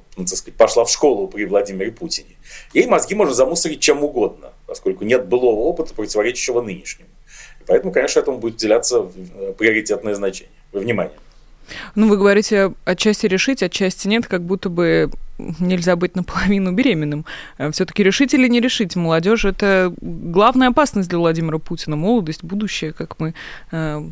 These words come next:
Speaker 2: так или иначе
Speaker 1: Безусловно.
Speaker 2: смогли
Speaker 1: Ну да,
Speaker 2: выяснить.
Speaker 1: конечно, это именно, именно поэтому надо бороться с будущим. А для того, чтобы бороться с будущим, нужно нейтрализовать актив, э, будущего, молодёжь.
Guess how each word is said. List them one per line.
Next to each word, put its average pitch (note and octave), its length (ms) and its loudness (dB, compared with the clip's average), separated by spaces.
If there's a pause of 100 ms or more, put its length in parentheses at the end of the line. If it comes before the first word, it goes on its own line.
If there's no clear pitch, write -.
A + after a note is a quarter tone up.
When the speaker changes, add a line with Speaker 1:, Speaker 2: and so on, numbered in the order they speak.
Speaker 2:
так D#3+ 140 0
или B2+ 60 6
иначе D#3 260 2
Speaker 1:
Безусловно. E3 140 4
Speaker 2:
смогли E3+ 140 0
Speaker 1:
Ну F3 100 2
да, E3 180 6
Speaker 2:
выяснить. - 340 -2
Speaker 1:
конечно, D3+ 60 2
это - 280 -2 (160)
именно, C#3+ 180 4
именно C#3+ 280 2
поэтому D3 400 2
надо D3 160 0
бороться F3 420 0
с F#2+ 60 -10
будущим. C3+ 480 -4
А G2+ 40 0
для - 100 -10
того, G#2+ 100 -4
чтобы F#2+ 180 -10
бороться G2+ 340 0
с F2+ 40 -12
будущим, D#3+ 460 -8 (380)
нужно B2 200 2
нейтрализовать B2+ 640 2
актив, D#3+ 480 -2
э, F2+ 400 0
будущего, F2 380 -8
молодёжь. D3 500 0